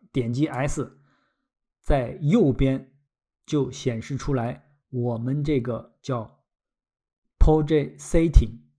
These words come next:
就是你项-，你这个，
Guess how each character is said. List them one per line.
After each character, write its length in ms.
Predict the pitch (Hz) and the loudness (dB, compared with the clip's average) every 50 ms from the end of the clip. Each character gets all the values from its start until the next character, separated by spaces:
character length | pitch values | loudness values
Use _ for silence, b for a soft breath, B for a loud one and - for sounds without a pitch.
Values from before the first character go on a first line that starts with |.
| _ _ _ _ _ _ _ _ _ _ _ | _ _ _ _ _ _ _ _ _ _ _
就 140 | _ - 143 | _ -6 -6
是 180 | 131 131 131 120 | -4 -4 -6 -4
你 300 | 123 123 123 117 117 117 | -4 -2 -2 -2 -2 -4
项-， 540 | 113 - - 185 156 135 127 123 - - - | -4 -2 -2 -2 -2 -2 -4 -6 -8 -10 -8
你 160 | 139 123 120 | -6 -6 -6
这 300 | 113 - - 170 143 120 | -2 2 2 2 2 2
个， 360 | - - 120 110 107 - _ | -2 -4 -6 -6 -8 -14 _